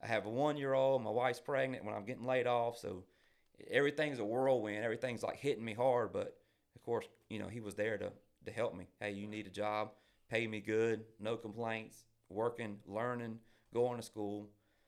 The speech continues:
So I did that for probably, what, a year, maybe a year and a half.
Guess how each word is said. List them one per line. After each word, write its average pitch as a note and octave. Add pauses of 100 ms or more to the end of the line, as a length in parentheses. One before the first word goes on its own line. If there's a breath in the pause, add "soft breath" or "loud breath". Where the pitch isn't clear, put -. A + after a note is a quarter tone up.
(200 soft breath)
So -
I A#2+
did C#3
that C3+
for A#2+
probably, A2 (120)
what, G2
a F#2
year, B2 (280)
maybe G#2+
a G#2
year A#2
and A#2
a A2
half. B2